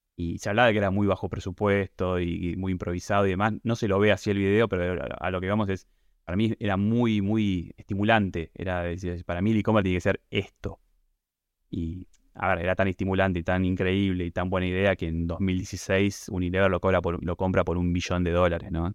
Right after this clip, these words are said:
No sé cuántos casos hay de, de, de, de startups de, de ese tamaño, que s-,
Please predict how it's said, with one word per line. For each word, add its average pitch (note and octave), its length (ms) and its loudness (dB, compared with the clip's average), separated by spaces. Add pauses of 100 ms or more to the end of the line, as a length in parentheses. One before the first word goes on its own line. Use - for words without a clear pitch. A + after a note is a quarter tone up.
No F2+ 160 -2
sé F#2 140 -2
cuántos F2+ 260 -4
casos F#2 320 -4
hay F2+ 180 2
de, F2 220 -4 (600)
de, D#2+ 180 -4
de, E2 160 -6
de F2 140 -2
startups F#2 800 0
de, E2+ 240 -2
de F2+ 80 -2
ese F2+ 140 -4
tamaño, F#2 560 0
que F2 80 -10
s-, - 420 -12